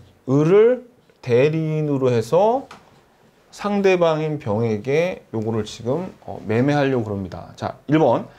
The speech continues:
계약이 부-, 불공정한 법률행위 인지가 문제가 된 경우 매도인의 경무대, 경솔, 무경험은 대리인, 을 기준으로 궁박 상태는 본인인 갑을 기준으로 해야 되죠. 근데 이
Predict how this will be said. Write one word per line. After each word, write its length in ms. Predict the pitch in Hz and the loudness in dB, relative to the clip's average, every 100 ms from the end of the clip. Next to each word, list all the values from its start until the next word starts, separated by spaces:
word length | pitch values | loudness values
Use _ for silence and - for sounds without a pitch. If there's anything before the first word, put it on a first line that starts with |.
| _ _ _ _ | _ _ _ _
계약이 560 | - 151 196 202 214 214 | 0 4 4 4 0 -2
부-, 300 | - 160 160 - | -2 -2 -4 -4
불공정한 760 | 135 160 202 190 196 190 185 | 0 2 2 4 4 2 0
법률행위 580 | 139 131 165 165 165 160 | -2 -2 0 0 0 -2
인지가 420 | 131 131 143 143 | -2 -2 -2 0
문제가 420 | 117 117 131 135 | 0 -2 0 0
된 160 | 131 117 | 0 -2
경우 260 | 117 110 98 | 0 -2 2
매도인의 720 | 104 139 160 147 156 160 160 - _ - | 2 2 0 0 2 0 -4 -18 _ -8
경무대, 1200 | 139 151 165 165 165 165 165 160 160 - 120 - - | 0 2 2 0 0 0 2 0 0 0 -2 -4 -4
경솔, 520 | 123 143 151 156 143 | -2 0 0 0 0
무경험은 640 | 110 120 139 131 139 160 | -2 -2 2 2 2 -2
대리인, 640 | - 113 135 135 110 190 - _ - 123 - | 0 0 2 0 -2 -4 -10 _ -8 -6 -2
을 140 | 165 147 | -2 0
기준으로 640 | 123 113 123 107 123 - - - _ _ - | -2 0 0 2 0 -2 -10 -20 _ _ -4
궁박 400 | 147 165 165 170 | 2 4 2 0
상태는 640 | 151 143 147 156 190 202 - _ _ _ | -6 -2 -2 0 -2 -6 -14 _ _ _
본인인 640 | 135 151 156 147 196 214 208 | -2 0 2 2 2 0 -4
갑을 420 | - 117 170 170 | -2 0 2 2
기준으로 440 | 160 151 147 135 | 0 -2 0 2
해야 160 | 135 120 | 4 2
되죠. 320 | 117 120 156 - - | 0 -2 -4 -6 -6
근데 180 | 151 | -2
이 380 | 143 147 160 156 | 0 0 -4 -6